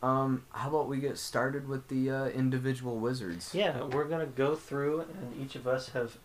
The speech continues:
Speaker 2: kind of picked a wizard or two, or in Grant's case, because he knows so much, three. Um, and we've done a little bit of independent research, and we're just gonna kinda talk in depth about each of the wizards. Me being an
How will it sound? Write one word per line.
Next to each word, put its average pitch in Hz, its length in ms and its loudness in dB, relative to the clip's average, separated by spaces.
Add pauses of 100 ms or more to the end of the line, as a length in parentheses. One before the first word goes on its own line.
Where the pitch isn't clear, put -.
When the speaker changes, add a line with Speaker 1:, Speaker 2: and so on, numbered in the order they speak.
Speaker 2:
kind 127 140 -2
of 113 120 -8
picked - 380 -4
a 117 300 -2
wizard 120 420 0
or 120 80 -2
two, 123 460 4
or 120 180 0
in 123 220 -4
Grant's 127 320 0
case, 127 260 0
because - 240 -8
he 127 80 -2
knows 160 240 2
so - 140 -2
much, 143 280 -2 (220)
three. 131 380 0 (600)
Um, 120 420 0 (480)
and 127 160 -2
we've 127 140 -2
done 131 220 2
a 127 80 0
little 127 220 -2
bit 120 200 0
of 110 240 -2
independent 127 460 -4
research, 135 420 -2
and 139 80 -4
we're 135 60 -6
just 139 180 -6
gonna 139 160 0
kinda 131 260 -2
talk 131 400 -4 (320)
in 127 200 0
depth 123 260 4
about 127 360 0 (380)
each 139 220 0
of 117 120 -8
the 123 60 -2
wizards. 120 640 2 (420)
Me 156 200 4
being 139 320 4
an 120 120 0